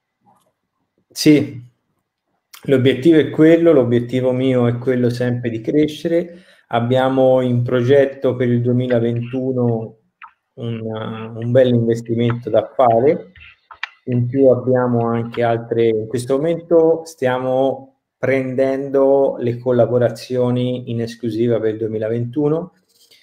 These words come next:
perché ho deciso per, di, anziché fare delle collaborazioni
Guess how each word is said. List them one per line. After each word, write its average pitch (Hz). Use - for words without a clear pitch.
perché 113
ho 117
deciso 117
per, 113
di, 110
anziché 110
fare 117
delle 120
collaborazioni 117